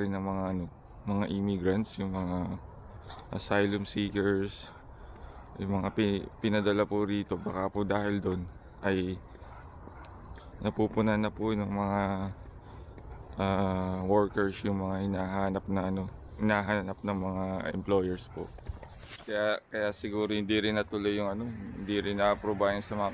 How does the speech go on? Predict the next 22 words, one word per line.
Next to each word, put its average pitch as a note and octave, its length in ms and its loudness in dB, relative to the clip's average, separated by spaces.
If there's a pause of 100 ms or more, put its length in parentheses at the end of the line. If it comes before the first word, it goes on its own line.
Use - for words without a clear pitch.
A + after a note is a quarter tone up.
(120)
sa G#2+ 160 -4
kapatid G2 480 -2
ko C3+ 100 0
eh. G#2+ 80 2
Baka F#2+ 300 4
ganun G2+ 260 4
ang G2+ 80 2
mangyari. G2+ 540 4 (1700)
Hindi A2 240 6
ma-, G#2+ 540 6 (560)
kumbaga, B2 240 4
makakuha A#2 480 4
ng A#2 160 0
visit A#2 320 -2
visa, A#2 400 4
makapunta A2+ 560 2
rito, A2 320 0 (560)
pero A#2+ 180 6
hindi B2 140 2
makahanap A#2 580 4
ng, A#2 160 0
ano, A2+ 160 0